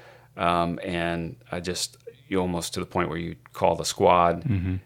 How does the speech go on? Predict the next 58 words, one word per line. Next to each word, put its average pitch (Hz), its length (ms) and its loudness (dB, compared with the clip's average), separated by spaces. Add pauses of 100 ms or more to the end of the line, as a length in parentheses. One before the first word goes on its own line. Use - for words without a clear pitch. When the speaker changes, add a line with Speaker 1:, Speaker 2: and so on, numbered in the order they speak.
(160)
Speaker 1:
And, 90 440 0
uh, 82 240 0
I 85 320 -8
just, - 340 -4 (120)
for 95 120 -2
some 92 200 0
reason, 87 220 -2
started 82 300 -2
asking 90 300 -4
him 82 80 -6
a - 20 -8
little 85 160 -8
bit 85 160 -6
about, 78 400 -8
you 98 60 -10
know, 85 80 -6
"Hey, 85 100 -8
what's 110 220 -4
going 87 240 -4
on?" 90 320 -4
You 82 80 -6
know, 87 80 -4
what, 87 240 -6
he 90 100 -6
just, - 280 -12 (120)
a-, 90 240 -4
and, 90 320 -2
uh, 87 220 0 (440)
so - 440 4 (340)
<laughs> - 320 -20
he - 180 -2
was, 104 360 4
uh, 92 340 2 (380)
he 113 240 -4
was 98 180 2
in 95 120 0
his 87 160 -4
job 90 400 2 (100)
a 92 80 -2
little 95 320 0
less 92 220 0
than 90 100 -6
a 85 40 -4
year, 87 380 -2
and 85 240 -8
it 85 280 -8
was 85 180 -8
a 120 80 -12
conservative 90 640 -6
small 87 380 -4
church, 90 420 -2
and 85 120 -8
he 110 140 -6
was 92 200 -8
trying 95 320 -4
to 90 80 -4
bring 92 240 -2
in, 90 320 -2